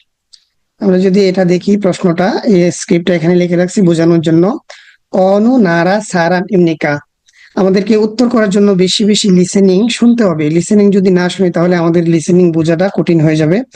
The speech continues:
অনু নারা সারাম ইমনিকা মানে হচ্ছে আপনি কোন দেশের মানুষ?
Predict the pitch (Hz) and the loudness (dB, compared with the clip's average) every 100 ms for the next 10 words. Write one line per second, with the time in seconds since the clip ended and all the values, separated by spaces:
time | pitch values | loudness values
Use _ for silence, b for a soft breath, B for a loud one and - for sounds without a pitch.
0 | B B B B - 196 226 240 208 180 | B B B B -2 0 2 2 2 0
1 | 175 202 180 180 175 170 175 - 202 240 | -2 -2 0 2 2 2 0 0 -2 -2
2 | 302 b b b 196 185 190 196 196 196 | -4 b b b -2 0 0 -2 -4 0
3 | 233 220 214 247 277 277 220 - 185 170 | 0 0 0 0 2 2 2 0 0 2
4 | 165 180 254 - | 2 0 -2 -8